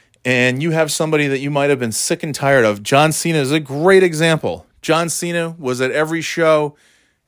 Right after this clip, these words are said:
every match, every week, all the time for close to twenty years. It was only about two years ago that we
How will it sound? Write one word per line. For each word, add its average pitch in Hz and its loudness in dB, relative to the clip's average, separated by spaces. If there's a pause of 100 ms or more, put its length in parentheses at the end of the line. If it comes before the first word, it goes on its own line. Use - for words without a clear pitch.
(140)
every 160 -2
match, 143 -2 (120)
every 156 2
week, 127 -4
all 147 2
the 151 -4
time 123 -4 (640)
for 123 2 (560)
close 139 4
to 135 -2
twenty 120 0
years. 82 -8 (1300)
It 123 -6
was 117 0
only 135 6
about 110 4
two 147 -2
years 120 2
ago 104 2
that 98 -6
we 98 -4